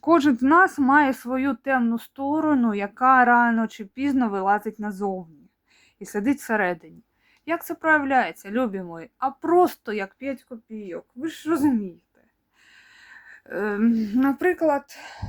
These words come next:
до нас не прилетіло, і слава Богу. Нас пролетіло, і слава Богу.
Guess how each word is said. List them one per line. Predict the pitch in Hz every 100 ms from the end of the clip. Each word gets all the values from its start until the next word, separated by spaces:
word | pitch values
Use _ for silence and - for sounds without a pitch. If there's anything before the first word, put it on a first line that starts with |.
| -
до | 214 285
нас | 349 -
не | 320
прилетіло, | 320 330 330 330 359 359 220
і |
слава | 220 254 294 233
Богу. | 170 165 165 180 _ _ _ _ _ _ _
Нас | 294 339 -
пролетіло, | 285 269 294 - 359 294
і | 214
слава | 247 269 240
Богу. | 190 185 180